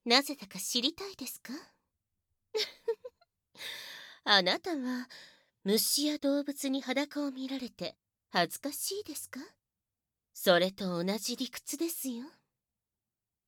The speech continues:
あらあら、こんな風にいじめられて、それで興奮しておちんぽをビクビクと。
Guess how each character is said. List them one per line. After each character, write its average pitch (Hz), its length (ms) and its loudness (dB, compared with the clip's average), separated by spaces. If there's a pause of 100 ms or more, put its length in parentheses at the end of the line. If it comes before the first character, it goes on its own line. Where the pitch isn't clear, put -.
(840)
あ 208 240 4
ら 180 120 -6 (360)
あ - 20 -14
ら、 320 140 -8 (760)
こ 254 180 10
ん 254 80 4
な 269 100 2
風 262 240 -2
に 180 160 -2
い - 20 -4
じ - 160 -6
め 240 140 -4
ら 247 100 -8
れ 247 120 -6
て、 - 260 -4 (260)
そ 233 160 10
れ 226 100 8
で 240 120 4
興 247 240 10
奮 277 260 2
し - 100 -4
て 285 140 0
お 294 120 0
ち 311 260 0
ん 330 80 -4
ぽ - 180 -14
を 165 240 -16
ビ 160 340 -6
ク - 280 -8
ビ 190 160 -12
ク - 180 -20 (200)
と。 - 120 -12